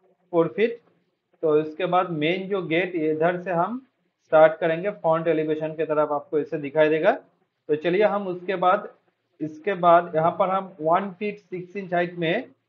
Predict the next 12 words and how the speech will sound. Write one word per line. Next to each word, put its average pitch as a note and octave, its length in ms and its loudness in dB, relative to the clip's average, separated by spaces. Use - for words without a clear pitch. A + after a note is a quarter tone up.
जीएल F#3 400 -2
to A3 120 -4
पीएल F#3 400 -2
का G3 100 2
जो G3 120 -4
लाइन F3 320 4
है, F#3+ 240 -4
यहाँ D#3 180 2
पर F3 140 0
हम F3 200 0
set E3+ 280 0
करेंगे। E3+ 440 0